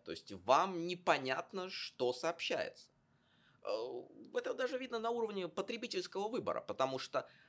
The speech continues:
опять же, в свое время была Нобелевская премия дана за изучение рынка так называемых лимонов и слив. Это было жаргонное название подержанных автомобилей.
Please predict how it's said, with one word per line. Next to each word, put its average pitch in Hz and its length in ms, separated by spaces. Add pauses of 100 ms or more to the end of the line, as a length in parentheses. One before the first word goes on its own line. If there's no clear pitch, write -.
(160)
опять 104 420
же, 95 220
в - 40
свое 120 160
время 101 140
была 98 140
Нобелевская 107 480
премия 156 400
дана 120 420
за 101 680
изучение 117 580
рынка 127 400
так - 200
называемых 120 420
лимонов 135 580
и 135 40
слив. 151 540
Это - 240
было 107 440
жаргонное 117 440
название 113 440
подержанных 117 580
автомобилей. 127 640